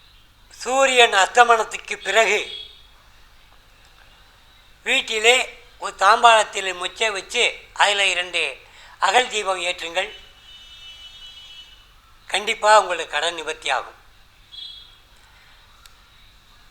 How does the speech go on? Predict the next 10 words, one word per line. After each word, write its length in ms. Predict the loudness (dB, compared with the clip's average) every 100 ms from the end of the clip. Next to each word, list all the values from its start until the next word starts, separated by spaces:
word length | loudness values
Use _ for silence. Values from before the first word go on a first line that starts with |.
| _ _ _ _ _ _ -20 -20 _ _ 2
யாராருக்கெல்லாம் 840 | 8 10 10 8 4 2 4 4
சுக்கிர 400 | -2 -4 -2 -2
திசை 260 | -4 -8 -10
இருக்கிறதோ, 640 | -10 -10 -8 -8 -8 -10 -20 -20 -20 -20 -20 -14
சுக்கிர 100 | -6
திசை 260 | -4 -4
செவ்வாய் 300 | -6 -2 -2
புத்தி 220 | -2 -10
இருக்கிறதோ, 460 | -16 -10 -8 -4 -4
அவர்களுக்கெல்லாம் 680 | -4 -4 -6 -6 -4 -4